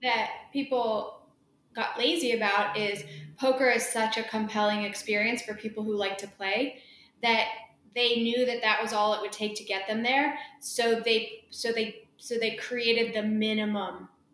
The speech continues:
for the environment. So I knew if I could get the poker there and create this incredible environment that I could potentially completely monopolize this, this business, which was legal at the time.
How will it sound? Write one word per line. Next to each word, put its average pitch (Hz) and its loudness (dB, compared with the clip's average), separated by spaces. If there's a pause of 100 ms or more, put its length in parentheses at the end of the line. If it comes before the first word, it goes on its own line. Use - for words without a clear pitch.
(180)
for 226 -2
the 214 0
environment. 202 0
So 220 0 (100)
I 240 4
knew 247 6
if 233 -4
I 220 2
could 208 -4 (560)
get 220 2
the 208 -6
poker 233 2
there 185 -6 (240)
and 233 0
create 214 0
this 208 -4
incredible 214 0
environment 202 0 (220)
that 214 -2
I 262 2
could - -4
potentially 208 -2 (180)
completely 208 -2
monopolize 190 0
this, - -8 (440)
this 220 -2
business, 262 2
which 240 0
was 254 0
legal 269 2
at - -4
the 202 -10
time. - -12